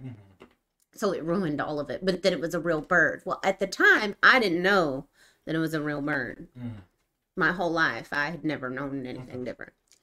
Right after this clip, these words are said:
Speaker 1: Like a narwhal.
Speaker 2: Yeah. Okay. I thought they were extinct.
Speaker 1: They're not extinct.
Speaker 2: No, they're not, which is great.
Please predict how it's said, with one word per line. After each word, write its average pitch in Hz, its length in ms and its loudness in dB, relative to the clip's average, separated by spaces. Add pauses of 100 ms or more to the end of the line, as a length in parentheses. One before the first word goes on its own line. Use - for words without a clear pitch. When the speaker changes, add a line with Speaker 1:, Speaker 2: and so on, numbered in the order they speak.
(140)
Speaker 1:
Like 127 140 -12
a 123 60 -10
narwhal. 123 440 -8 (840)
Speaker 2:
Yeah. 240 140 -6 (1300)
Okay. 190 200 -2 (320)
I 233 140 8
thought 302 180 4
they 302 120 2
were 214 120 2
extinct. - 600 -12 (920)
Speaker 1:
They're 185 120 -4
not 202 200 -2
extinct. - 380 -10
Speaker 2:
No, 359 200 12 (140)
they're 254 220 8
not, 277 340 6
which 277 200 2
is 320 140 4
great. 359 400 8